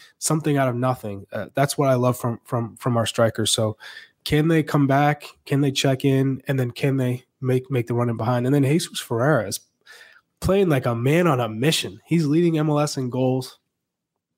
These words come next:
He's showing that, hey, I can get in behind too. I'm not just all about checking too. So, uh, I think for Greg Berhalter, it's great because it feels like anybody who's a forward and who can potentially play for the U S men's national team, the alert's out there,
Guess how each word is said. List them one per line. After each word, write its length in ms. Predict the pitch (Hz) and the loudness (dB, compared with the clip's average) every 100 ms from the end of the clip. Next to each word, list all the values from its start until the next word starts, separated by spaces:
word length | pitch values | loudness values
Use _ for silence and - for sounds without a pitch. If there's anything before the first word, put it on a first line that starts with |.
| - | -6
He's 180 | 151 147 | -2 -2
showing 340 | - 156 156 | 0 2 2
that, 220 | 147 135 - - - | 0 -2 -10 -14 -2
hey, 220 | 160 120 | -2 0
I 140 | 135 | -2
can 160 | - 240 | 0 0
get 120 | 175 | 2
in 120 | 147 | 2
behind 320 | 139 135 120 | 2 0 -2
too. 160 | - 160 | 0 0
I'm 100 | 120 | 2
not 200 | 180 175 | 0 0
just 200 | 147 - | -4 0
all 160 | 131 139 | 2 2
about 320 | 127 123 - | 0 -2 -2
checking 640 | 135 131 - - 113 113 _ - - - | -6 -6 -8 -8 -8 -8 _ -20 -18 -6
too. 340 | - 160 117 - - - - - | 0 2 0 -6 -20 -20 -20 -8
So, 420 | - 151 143 - | 0 2 2 -2
uh, 60 | 135 - _ _ - | -12 -14 _ _ -2
I 80 | 147 | 0
think 220 | 170 175 | 2 2
for 80 | 135 | 0
Greg 260 | 147 147 | 2 2
Berhalter, 540 | 135 175 170 - 139 123 | 2 2 2 2 0 0
it's 160 | 131 | -4
great 280 | - 175 190 | -2 0 0
because 440 | - 127 135 113 - _ - | -2 -2 -2 -2 -8 _ -8
it 80 | 143 | -8
feels 340 | - 175 170 | -2 -2 0
like 340 | 147 131 - _ | -2 -4 -8 _
anybody 420 | 190 226 202 175 170 | 0 0 2 2 2
who's 180 | 160 | 0
a 60 | 143 | -2
forward 520 | - 160 139 120 120 - _ - | -2 0 0 -2 -6 -16 _ -4
and 100 | 143 | -2
who 120 | 143 | -2
can 200 | 139 123 | -2 -2
potentially 440 | - 135 151 139 | -2 0 0 0
play 200 | 127 147 | 0 2
for 140 | 139 127 | 2 2
the 60 | |
U 100 | 127 | 0
S 140 | 123 123 | 0 -4
men's 160 | 117 | -4
national 320 | 131 143 147 | -2 -2 -4
team, 240 | 147 156 156 - - - - | 0 0 -2 -12 -20 -12 0
the 100 | 147 | 2
alert's 380 | 139 170 170 | 4 2 2
out 200 | 156 147 | 0 0
there, 200 | 135 110 | -2 -4